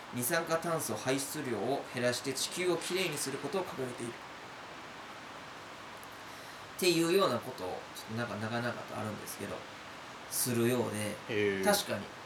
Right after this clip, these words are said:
Speaker 1: あの、なんか、アイアンマンがさ、これ何これ？胸につけてる、
Speaker 2: うん。
Speaker 1: あれって、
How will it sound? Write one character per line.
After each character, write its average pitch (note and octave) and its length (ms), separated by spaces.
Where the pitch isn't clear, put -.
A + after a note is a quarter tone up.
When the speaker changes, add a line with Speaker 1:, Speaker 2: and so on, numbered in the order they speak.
Speaker 1:
あ C3 80
の、 A#2 120
な B2+ 120
ん A#2+ 60
か、 - 180
ア A#2+ 80
イ C#3+ 140
ア C#3+ 60
ン A#2 100
マ G#2 80
ン - 80
が A2 60
さ、 A2 200
こ A#2+ 60
れ G#2+ 60
何 A2+ 180
こ A2+ 140
れ？ - 60
胸 C#3 220
に A2 120
つ - 120
け A#2 80
て A#2 120
る、 A2 60
Speaker 2:
う A2 840
ん。 - 20
Speaker 1:
あ A#2 40
れ A#2+ 140
っ - 20
て、 - 340